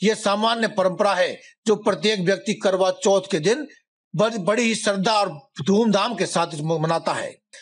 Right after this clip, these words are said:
लेकिन दोस्तों, आज की इस वीडियो में हम आपको साधारण नहीं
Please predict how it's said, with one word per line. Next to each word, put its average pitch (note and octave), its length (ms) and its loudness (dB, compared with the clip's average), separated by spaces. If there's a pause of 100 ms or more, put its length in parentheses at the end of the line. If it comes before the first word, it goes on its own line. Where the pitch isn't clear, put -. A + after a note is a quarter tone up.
(180)
लेकिन A3+ 280 2
दोस्तों, C#4 360 4
आज A3 140 0
की G#3 80 -4
इस E3 160 0
वीडियो G#3 240 4
में G#3 120 0
हम F3+ 160 0 (100)
आपको F#3+ 260 2
साधारण F#3 500 0
नहीं F3+ 260 -2